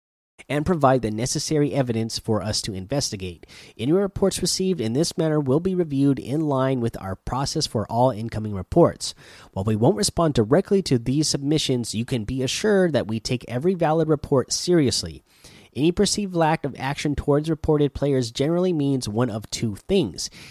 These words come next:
Either we're still actively investigating and want to make sure we take the time to make the correct decision based on the facts, or we've determined the player in question did not violate the rules. With Chapter two, Season four on the horizon,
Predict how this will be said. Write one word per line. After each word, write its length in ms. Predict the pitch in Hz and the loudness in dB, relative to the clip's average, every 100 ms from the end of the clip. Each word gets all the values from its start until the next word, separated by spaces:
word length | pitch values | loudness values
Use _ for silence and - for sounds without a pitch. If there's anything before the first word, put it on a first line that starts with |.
| - - | -18 -8
Either 240 | 135 131 | 0 0
we're 140 | 107 | 0
still 260 | 104 117 98 - | -2 -2 -4 -4
actively 520 | 110 143 123 117 110 | -2 -2 -2 -2 -4
investigating 840 | 95 101 135 - 190 180 196 220 | -6 -4 -2 -2 -4 -2 -2 -4
and 160 | 135 120 | -4 -2
want 160 | 113 - | -2 -4
to 60 | |
make 200 | 117 110 | -4 -4
sure 260 | - - 139 | -4 0 0
we 160 | 135 107 | 0 -4
take 220 | 123 - | -6 -6
the 100 | 95 | -8
time 480 | - 113 117 139 160 | -8 -6 -4 -2 -2
to 140 | 120 | -2
make 220 | 113 110 | -2 -4
the 80 | 98 | -8
correct 600 | - 90 101 131 - - | -8 -6 -2 -2 -4 -2
decision 640 | 185 - 170 117 110 123 | 0 2 2 2 0 -2
based 320 | 113 107 - - | -4 -4 -6 -6
on 200 | 110 101 | -6 -6
the 100 | 90 | -6
facts, 560 | 156 156 80 - - - - - _ _ - | -4 -4 -4 -6 -8 -8 -20 -20 _ _ 2
or 260 | 190 196 | 6 6
we've 180 | 190 180 | 4 2
determined 480 | 175 - 165 156 151 | -2 0 2 2 0
the 40 | |
player 320 | - 147 143 139 | 0 0 2 0
in 260 | 165 208 | 0 -2
question 420 | 202 156 143 143 | 0 -2 0 -2
did 140 | 120 113 | -2 -2
not 320 | 143 220 - | 0 0 0
violate 680 | 113 104 110 110 107 107 - _ | -2 -4 -2 -4 -2 -4 -8 _
the 160 | 110 98 | -6 2
rules. 560 | 123 139 73 - - - _ _ - - - - - | 6 6 4 -4 -8 -10 _ _ -20 -20 -20 -12 -4
With 220 | 123 - | -4 -4
Chapter 400 | - 202 - 190 | -4 -4 -2 -4
two, 260 | - 190 | 0 0
Season 360 | 175 170 131 120 | 0 0 0 -2
four 340 | - 170 175 - | 0 4 4 4
on 200 | 117 123 | 0 0
the 80 | |
horizon, 580 | 110 107 139 160 165 160 | 0 2 2 2 0 -2